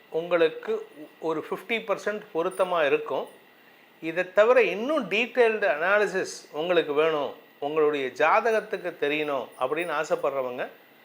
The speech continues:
ஏன்னா உங்களுடைய எதிர்காலம் எப்படி இருக்குன்னா, உங்களுடைய ஜாதகத்தை பொறுத்து, உங்க லக்னம்னு ஒண்ணு இருக்கும், அந்த லக்னத்தை பொறுத்து தான்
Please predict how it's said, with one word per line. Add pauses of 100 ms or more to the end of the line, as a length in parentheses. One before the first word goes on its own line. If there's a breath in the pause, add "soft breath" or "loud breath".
(180 soft breath)
ஏன்னா
உங்களுடைய
எதிர்காலம்
எப்படி
இருக்குன்னா,
உங்களுடைய
ஜாதகத்தை
பொறுத்து,
உங்க
லக்னம்னு
ஒண்ணு
இருக்கும்,
அந்த
லக்னத்தை
பொறுத்து
தான்